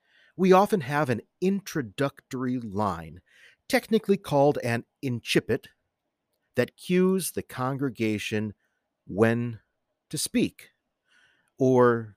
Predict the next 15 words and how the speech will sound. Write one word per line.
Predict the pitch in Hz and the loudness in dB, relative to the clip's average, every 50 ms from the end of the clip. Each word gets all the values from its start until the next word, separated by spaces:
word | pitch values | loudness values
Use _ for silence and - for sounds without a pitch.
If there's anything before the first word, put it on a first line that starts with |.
| _ _ | _ _
to | - 143 | -6 -2
sing | - - - 127 95 92 92 | -2 0 0 0 0 0 -2
in | 95 95 95 | -4 -4 -6
the | 98 | -6
case | - - 101 95 85 - - | -6 -6 -6 -6 -6 -6 -10
of | 82 - | -14 -12
chants. | - - - 165 - - - _ - - - - - _ _ _ _ _ _ _ _ _ _ _ _ _ _ _ _ _ _ _ _ _ _ _ _ _ _ _ _ - - _ _ _ _ _ _ _ _ _ _ _ _ | -10 -6 -6 -6 -6 -8 -12 _ -18 -16 -16 -18 -20 _ _ _ _ _ _ _ _ _ _ _ _ _ _ _ _ _ _ _ _ _ _ _ _ _ _ _ _ -20 -20 _ _ _ _ _ _ _ _ _ _ _ _
For | 143 139 | 0 4
the | 123 123 | 4 4
Lord's | 113 156 233 254 240 156 - | 6 8 8 8 6 4 -2
Prayer, | - - 110 92 90 101 120 | -6 -4 -4 -2 -2 -2 -4
we | 117 131 160 190 - | 0 0 0 0 0
often | - 180 208 220 - 226 220 | -2 -2 -2 -2 -2 -2 -2
begin, | 196 214 180 117 101 87 87 92 92 90 _ _ _ _ _ _ _ _ _ _ _ _ _ _ _ _ _ _ _ _ | -2 -6 -6 -6 -6 -6 -8 -10 -14 -18 _ _ _ _ _ _ _ _ _ _ _ _ _ _ _ _ _ _ _ _
"Lord, | 98 110 110 110 139 180 190 - | 2 4 4 4 4 0 -4 -6